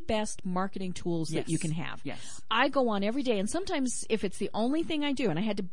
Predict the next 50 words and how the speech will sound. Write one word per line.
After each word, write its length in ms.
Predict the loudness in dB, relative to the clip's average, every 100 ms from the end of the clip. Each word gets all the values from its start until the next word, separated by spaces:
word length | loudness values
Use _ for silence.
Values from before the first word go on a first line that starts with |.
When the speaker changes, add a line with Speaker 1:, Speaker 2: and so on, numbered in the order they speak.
| -4
Speaker 1:
you 100 | -2
know, 140 | 0 -2 -6 -4
I, 160 | 2 2 4
I 80 |
actually 240 | 2 4 2
had 60 | 2
to 40 |
go 100 | 2
on 200 | 0 2
really 360 | 2 2 2 2
late 220 | 2 2
last 260 | -2 -2 0
night 160 | -2 0
to 60 |
get 180 | -2 -2
some 120 | -2
birthdays 400 | 0 0 0 -2
because 300 | 0 0 2
I, 100 | 0
Speaker 2:
Mm-hmm. 100 | 0
Speaker 1:
you 60 | 0
know, 60 |
wanted 220 | 2 2 2
to 40 |
make 180 | 2 0
sure 140 | 0
I 60 | 0
did 200 | 0 0
it. 180 | 0 0
Speaker 2:
Mm-hmm. 400 | -4 -2 -2 -2 -4 -4 2
Speaker 1:
I 160 | 4
will 120 | 4
go 140 | 2 0
in 140 | 2
and 80 | 0
tell 140 | 0 -2
people 260 | -2 -2
happy 220 | -4 -4
birthday. 320 | -2 -4 -4 -6
Speaker 2:
I 120 | -4
do 120 | -4
too. 120 | 0 4
Speaker 1:
Whether 240 | 4 4
it's 240 | 0 -2 -2
somebody 360 | 0 0 -2
that 160 | -2 0
I 240 | 0 -2 -2
have 200 | -4 -4
known 320 | -2 -2 -2 -2
for 480 | -2 0 0 0